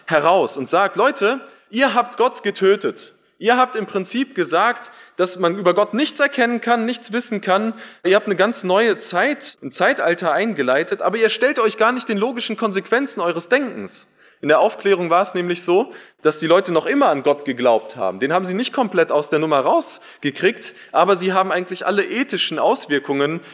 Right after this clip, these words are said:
der Tatsache, dass es Gott gibt, einfach geleugnet und haben gesagt, das müssen wir alles irgendwie innerweltlich erklären. Und Nietzsche sagt ganz klar, wenn wir Gott schon töten, dann müssen wir ihn auch wirklich endgültig begraben und alles, was mit ihm zu tun hat, diesen ganzen Geruch Gottes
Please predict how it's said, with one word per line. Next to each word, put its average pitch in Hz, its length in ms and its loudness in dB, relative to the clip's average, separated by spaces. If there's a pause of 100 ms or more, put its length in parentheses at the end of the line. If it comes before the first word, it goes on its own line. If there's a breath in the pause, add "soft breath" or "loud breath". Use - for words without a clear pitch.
(100)
der 139 140 4
Tatsache, 165 420 0
dass 135 160 0
es - 140 -4
Gott 151 200 0
gibt, 165 200 -4
einfach 143 280 -4
geleugnet 165 520 2
und 135 100 -6
haben 139 180 0
gesagt, 127 280 -2
das 131 100 -6
müssen 131 200 -6
wir 127 100 2
alles 139 240 0
irgendwie 127 340 -2
innerweltlich 208 800 0
erklären. 180 640 0 (340 soft breath)
Und 160 420 0
Nietzsche 180 360 -2
sagt 190 220 2
ganz 190 200 -2
klar, 175 360 2 (140 loud breath)
wenn 226 220 2
wir 247 120 0
Gott 233 200 0
schon 220 180 0
töten, 233 440 -4 (300)
dann 139 120 6
müssen 208 340 0
wir 208 140 0
ihn 196 140 0
auch 170 160 0
wirklich 175 340 0 (120)
endgültig 156 560 -2
begraben 131 440 0
und 147 140 -8
alles, 196 240 -2
was 160 140 -6
mit 160 120 -10
ihm 156 120 -8
zu 143 120 -8
tun 202 220 -2
hat, 139 120 0
diesen 139 160 -6
ganzen 156 460 -2 (220 loud breath)
Geruch 135 460 2
Gottes 151 480 0